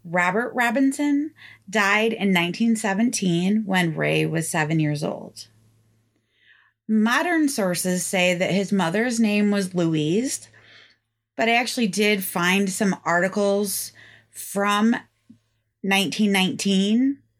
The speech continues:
that say her name was either Anna or Mamie. So, I don't know. His mom was either Louise,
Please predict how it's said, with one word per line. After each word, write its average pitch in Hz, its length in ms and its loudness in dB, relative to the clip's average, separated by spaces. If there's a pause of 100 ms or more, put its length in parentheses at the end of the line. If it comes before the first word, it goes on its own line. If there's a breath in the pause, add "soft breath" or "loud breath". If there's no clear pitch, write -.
(500)
that 180 200 0
say 190 300 0
her 208 200 0
name 196 300 2
was 190 180 2
either 185 420 0
Anna 208 600 0
or 170 160 -2
Mamie. 147 640 0 (400 loud breath)
So, 220 500 -2 (100)
I 226 140 2
don't 180 140 0
know. - 220 -6 (340 soft breath)
His 208 180 -2
mom 208 340 2
was 190 160 0
either 185 540 2
Louise, 285 640 0